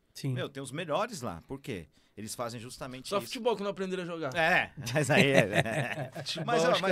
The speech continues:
Speaker 3: era
Speaker 2: eu
Speaker 3: não
Speaker 2: tenho, eu
Speaker 3: aprenderam a
Speaker 2: tenho,
Speaker 3: jogar.
Speaker 2: tem um primo da minha esposa que morou lá um tempo e ele jogava futebol lá.
Speaker 3: Sim.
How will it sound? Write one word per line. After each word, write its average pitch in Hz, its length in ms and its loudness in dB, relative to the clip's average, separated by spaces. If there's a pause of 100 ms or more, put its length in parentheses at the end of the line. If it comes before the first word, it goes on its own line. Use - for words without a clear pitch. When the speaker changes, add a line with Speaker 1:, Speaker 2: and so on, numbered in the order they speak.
Speaker 3:
era 185 40 4
Speaker 2:
eu 185 40 0
Speaker 3:
não 185 60 0
Speaker 2:
tenho, 190 180 4
eu 196 80 6
Speaker 3:
aprenderam 165 240 4
a 160 120 6
Speaker 2:
tenho, 135 160 2
Speaker 3:
jogar. 143 120 0
Speaker 2:
tem 143 100 0
um 139 40 -4
primo 151 240 0
da 139 80 2
minha 135 100 0
esposa 120 380 -4
que 110 180 -10
morou 113 320 -4
lá 104 140 -4
um 101 80 -8
tempo 143 500 -12
e 92 60 -12
ele 95 100 -12
jogava 110 260 -8
futebol 95 460 -12
lá. 73 240 -16
Speaker 3:
Sim. 113 340 -16